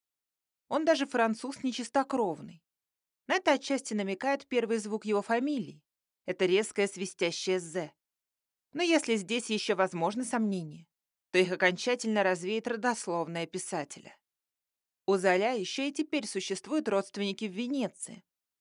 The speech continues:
отдалённые ветви фамилии, отчасти потерявшие, отчасти сохранившие своё первоначальное имя. В конце восемнадцатого века один из предков этих венецианских родичей писателя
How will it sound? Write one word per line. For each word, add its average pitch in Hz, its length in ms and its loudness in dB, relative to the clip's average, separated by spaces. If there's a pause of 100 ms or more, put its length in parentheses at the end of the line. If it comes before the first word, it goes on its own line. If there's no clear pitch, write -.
отдалённые 196 640 4
ветви 175 280 2
фамилии, 208 680 0 (400)
отчасти 302 440 2
потерявшие, 190 800 2 (100)
отчасти 320 360 -2
сохранившие 196 680 -2
своё 175 260 0
первоначальное 170 880 -2
имя. - 220 -12 (680)
В - 40 -20
конце 196 280 2
восемнадцатого 190 760 -2
века 226 360 -8 (460)
один 339 280 2
из 294 140 0
предков 208 460 -4
этих 165 180 -8
венецианских 175 800 -2
родичей 190 420 -2
писателя 160 600 -6